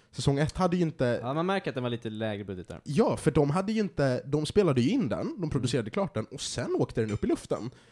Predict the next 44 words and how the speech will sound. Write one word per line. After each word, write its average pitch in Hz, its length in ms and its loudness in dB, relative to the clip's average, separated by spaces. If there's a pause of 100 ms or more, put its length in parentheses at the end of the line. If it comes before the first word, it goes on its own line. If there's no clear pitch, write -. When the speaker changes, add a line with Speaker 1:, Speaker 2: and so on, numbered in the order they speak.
(160)
Speaker 1:
Så - 120 -2
att - 100 -4
de 135 160 2
visste - 440 -2
ju 277 120 0
inte 220 120 0
Speaker 2:
Mm. 120 120 2
Speaker 1:
vad 135 80 6
de 131 100 2
skulle 127 160 -2
ha 120 80 0
för 143 100 -4
publik. 226 520 -2 (120)
Speaker 2:
Mm. 160 220 2
Speaker 1:
Ehm, 170 320 0 (1300)
Speaker 2:
Jag - 80 4
Speaker 1:
och 170 40 6
då 180 40 8
Speaker 2:
måste 214 160 4
också, - 240 -6 (100)
äh, 147 120 -4
förlåt. - 160 -6 (100)
Ja. - 60 -12 (140)
Speaker 1:
då - 220 8
avslutade 190 680 2
de 120 80 0
säsong 120 280 0
ett 175 360 0
med 143 140 0
att 131 60 -4
hugga 131 240 4
av 151 300 4
Ned 110 160 0
Starks 104 340 -2
huvud. 110 300 2 (340)
Jag 135 120 2
vill 196 100 2
bara 175 120 4
påpeka 143 320 4
det, 104 120 0
det 107 60 -2
här 135 80 2
är 123 40 2
jättecoolt. 117 840 -2